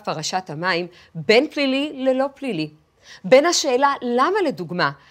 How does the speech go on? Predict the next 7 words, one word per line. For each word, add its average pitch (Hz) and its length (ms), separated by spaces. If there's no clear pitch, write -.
אבא 320 240
של 277 220
אייל 226 300
גולן 196 520
מועמד 233 580
לדין, 202 380
מורשע, 262 540